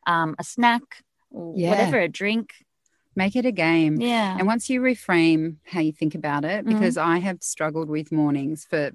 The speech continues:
Speaker 2: nine years,
Speaker 1: Mm-hmm.
Speaker 2: um, and it was, it's always hectic, especially if you're going to work as well. It's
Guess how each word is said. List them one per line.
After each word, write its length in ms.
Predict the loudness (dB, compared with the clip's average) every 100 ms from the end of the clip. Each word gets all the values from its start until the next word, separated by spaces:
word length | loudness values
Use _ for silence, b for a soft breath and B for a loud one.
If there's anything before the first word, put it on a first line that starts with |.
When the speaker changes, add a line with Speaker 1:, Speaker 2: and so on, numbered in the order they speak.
| _ -6
Speaker 2:
nine 360 | -2 0 0
years, 420 | 0 0 -2 -4
Speaker 1:
Mm-hmm. 320 | -2 0 0 -2 B _
Speaker 2:
um, 640 | 4 6 6 4 0 -6 -14 _ _ 2
and 360 | 4 2 0 -6 -14 -8
it 140 | -4 -4
was, 160 | -4 -6
it's 160 | -8 -4
always 320 | 2 4 2 0
hectic, 500 | -10 -8 -10 -10 -14
especially 420 | -4 -2 0 -2
if 120 | -2
you're 160 | -2 -2
going 240 | 0 -2
to 120 | -2 -4
work 200 | -6 -6
as 120 | -8
well. 220 | -6 -4
It's 200 | -4 -6